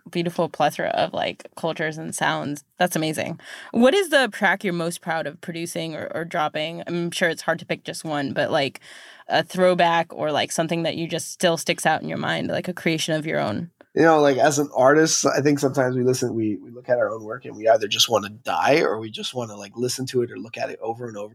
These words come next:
Speaker 2: again.
Speaker 1: <laughs>
Speaker 2: You know, like,
Speaker 1: Yeah.
Speaker 2: so I don't know, like, one track that lately I've been revisiting over and over again is this, um, Gurdasman remix that I did. I titled it Alar Javani, but, uh,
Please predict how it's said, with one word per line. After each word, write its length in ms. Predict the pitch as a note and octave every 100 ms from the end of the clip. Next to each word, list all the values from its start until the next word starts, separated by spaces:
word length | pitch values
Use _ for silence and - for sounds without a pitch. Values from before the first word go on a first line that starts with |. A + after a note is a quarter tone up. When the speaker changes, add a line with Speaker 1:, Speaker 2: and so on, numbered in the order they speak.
| -
Speaker 2:
again. 240 | G2+ F#2+ A#3+
Speaker 1:
<laughs> 0 | - _ _ -
Speaker 2:
You 120 | D3
know, 140 | C3+ D3+
like, 160 | C3+ - -
Speaker 1:
Yeah. 180 | G3+ A3
Speaker 2:
so 340 | F#3+ F3+ F3+ G3
I 80 | F#3
don't 120 | F#3
know, 180 | F3 E3+
like, 180 | D#3+ D3
one 280 | D3+ F#3+
track 360 | F#3 G3 F#3 -
that 200 | D3 B2+ - - C3
lately 400 | C3+ C#3+ D#3+ D#3+
I've 100 | C3
been 160 | B2+ C3
revisiting 840 | C#3 C#3 B2+ B2 C#3+ C#3 C#3+ C#3+ C#3 - - - _
over 280 | - C3+ C#3
and 80 | C3
over 260 | C3+ C3 C3+
again 440 | C3 C3 B2+ A#2+ - - - _ -
is 260 | C3+ B2+
this, 320 | C#3+ C3+ - -
um, 480 | C3+ A#2+ A2 G#2 - _ _ _ _ _ _
Gurdasman 720 | C3 D3 C3+ C#3+ D3+ D3 C3
remix 600 | C3 C3+ C3 A2+ - - _
that 280 | B2+ B2+ B2
I 100 | A#2+
did. 380 | B2 B2+ A#2+ A2+ -
I 100 | B2
titled 380 | - D3 D#3 D3
it 120 | C3+ A2+
Alar 240 | C3 C3+ C3 C3
Javani, 640 | C3+ A#2+ A#2 C3+ D3+ F3+ F3 - - -
but, 400 | D3+ B2 A#2 -
uh, 460 | C3 B2 A#2+ A2+